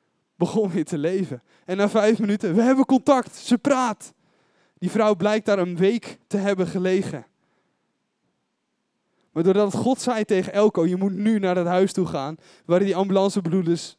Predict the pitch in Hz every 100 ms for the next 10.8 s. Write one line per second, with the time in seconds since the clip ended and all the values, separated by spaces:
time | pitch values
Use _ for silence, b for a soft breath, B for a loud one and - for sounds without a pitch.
0 | _ 160 180 190 196 214 220 - 196 185
1 | 185 170 160 - - _ _ _ _ _
2 | - 185 208 240 226 220 - 220 214 202
3 | 214 196 196 202 - 180 165 160 175 185
4 | 214 220 185 180 190 b b b - 208
5 | 240 233 - 214 190 196 - 254 220 -
6 | 139 b b b 190 170 185 220 214 202
7 | 208 208 185 180 175 170 175 151 185 226
8 | 202 190 185 214 214 - - 131 165 165
9 | 175 175 - b b b 190 196 214 220
10 | 220 - 240 233 - 202 156